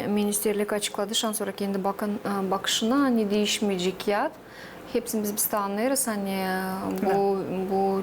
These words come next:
Speaker 1: çok paralı bir kağıt. Aa, ama söylediler, adadılar, adayırlar, hani, olacak bir eklenti. Nerede, aa, daha dolu temalar, belki olacaklar,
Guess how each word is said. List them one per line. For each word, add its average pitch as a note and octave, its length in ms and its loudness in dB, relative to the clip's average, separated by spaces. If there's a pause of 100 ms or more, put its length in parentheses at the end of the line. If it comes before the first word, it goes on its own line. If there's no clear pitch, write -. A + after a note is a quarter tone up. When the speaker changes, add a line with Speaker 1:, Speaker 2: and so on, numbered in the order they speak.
Speaker 1:
çok G#3 500 -2
paralı G3+ 420 2
bir G3+ 100 0 (160)
kağıt. F#3 280 0 (840)
Aa, G3+ 400 2 (180)
ama G#3+ 240 2
söylediler, G#3 720 2
adadılar, G3 680 0
adayırlar, G3+ 440 0
hani, F#3+ 200 -2
olacak G3 340 0
bir G#3 200 4
eklenti. G#3 720 2
Nerede, A#3+ 600 4 (540)
aa, G3+ 360 2 (220)
daha A3 260 2
dolu G#3+ 300 2
temalar, F#3+ 520 0
belki G3+ 260 -2
olacaklar, G#3+ 480 0